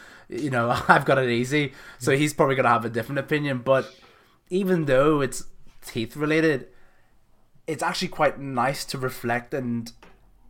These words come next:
and this podcast kind of forces us to be positive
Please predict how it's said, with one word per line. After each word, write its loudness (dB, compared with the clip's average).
and -8
this -6
podcast 0
kind 2
of -2
forces -4
us -2
to -8
be -4
positive 0